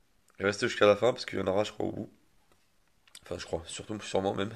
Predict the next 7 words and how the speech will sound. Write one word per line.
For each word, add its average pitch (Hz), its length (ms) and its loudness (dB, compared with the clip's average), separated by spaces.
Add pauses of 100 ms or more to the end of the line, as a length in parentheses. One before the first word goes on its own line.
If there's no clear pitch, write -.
<laughs> - 1300 -18
Alors, 113 400 4
un, 123 160 2 (140)
deux, 117 280 -8 (420)
trois - 380 -4 (140)
et - 80 -6
quatre. - 380 -10